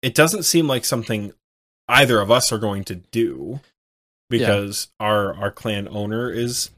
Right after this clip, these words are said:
Speaker 1: probably gonna do it either on his main or on his, like, iron that he's renamed for,
Speaker 2: Oh, yeah.
Speaker 1: uh, for the clan.
Speaker 2: Team No Life.
Speaker 1: Hell yeah.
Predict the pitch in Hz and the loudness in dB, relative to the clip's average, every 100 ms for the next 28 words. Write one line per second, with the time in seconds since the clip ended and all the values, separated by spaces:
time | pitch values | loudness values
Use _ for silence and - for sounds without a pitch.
0 | _ _ _ _ _ _ _ - - - | _ _ _ _ _ _ _ -18 -16 -14
1 | 90 98 123 170 196 202 220 196 214 233 | -6 -2 0 0 -2 -2 -2 -2 0 2
2 | 240 - 113 107 107 104 104 98 98 _ | 0 0 -2 0 0 0 -2 -4 -8 _
3 | _ 127 120 107 101 101 117 117 104 104 | _ -4 -2 -2 -4 -4 -4 -4 -4 -4
4 | 104 98 110 98 - 98 87 - - _ | -6 -4 -6 -6 -6 -8 -10 -14 -20 _
5 | _ _ - 107 104 135 120 101 113 107 | _ _ -14 -10 -6 -6 -6 -6 -8 -8
6 | 104 104 101 98 101 107 110 - _ _ | -6 -6 -4 -6 -6 -6 -10 -12 _ _
7 | _ - 107 98 98 95 95 - 160 151 | _ -8 -6 -4 -6 -6 -8 -6 -4 -2
8 | 143 123 139 98 92 90 - 101 92 - | -4 -2 -2 -2 -4 -8 -8 -8 -8 -10
9 | 95 135 - _ - 104 104 104 113 131 | -12 -12 -18 _ -6 -2 0 2 2 0
10 | - _ _ _ - 110 104 151 165 | -4 _ _ _ -8 -6 -2 -2 -2